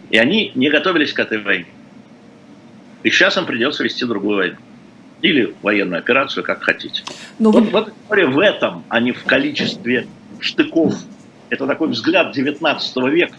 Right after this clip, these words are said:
Speaker 1: на мой взгляд,
Speaker 2: Мгм.
Speaker 1: количество штыков. Поэтому, когда говорят о потерях, я говорю, а, потери другой стороны. А вот, э,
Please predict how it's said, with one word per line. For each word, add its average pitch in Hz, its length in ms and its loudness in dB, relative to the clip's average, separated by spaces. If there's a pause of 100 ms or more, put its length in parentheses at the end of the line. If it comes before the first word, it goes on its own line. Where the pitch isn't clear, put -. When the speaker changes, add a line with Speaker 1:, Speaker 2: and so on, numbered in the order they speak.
(180)
Speaker 1:
на 113 140 2
мой 127 200 2
взгляд, 175 380 2
Speaker 2:
Мгм. 196 140 -2
Speaker 1:
количество - 500 -2 (120)
штыков. - 340 -8 (240)
Поэтому, 123 240 0
когда 143 140 2
говорят 135 220 0
о 147 40 4
потерях, 214 540 0
я 113 100 2
говорю, 110 180 0
а, 98 160 2
потери 95 360 -2
другой 101 340 -2
стороны. 156 440 0 (220)
А 196 140 6
вот, 208 240 2
э, 160 40 0